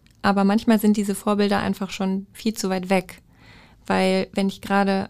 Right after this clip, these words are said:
anfange zu gründen, dann möchte ich ja gerne ein Vorbild haben, der oder die vielleicht schon ein bisschen weiter ist,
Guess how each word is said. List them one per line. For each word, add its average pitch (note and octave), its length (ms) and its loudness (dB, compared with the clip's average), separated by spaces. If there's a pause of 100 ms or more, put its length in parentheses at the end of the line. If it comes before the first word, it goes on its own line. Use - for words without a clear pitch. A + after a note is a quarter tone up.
anfange G3 460 0
zu F#3 140 -8
gründen, G3 600 2
dann F#3+ 200 -4
möchte G#3 240 -2
ich - 80 -6
ja G#3 100 0
gerne G3+ 240 0
ein G3 120 0
Vorbild A3 480 2
haben, G#3 480 2 (720)
der G3+ 280 0
oder F#3+ 180 -2
die G3+ 200 0
vielleicht G3 300 -4
schon G3 120 0
ein F#3+ 40 2
bisschen F#3+ 280 -2
weiter A3 460 4
ist, - 160 -4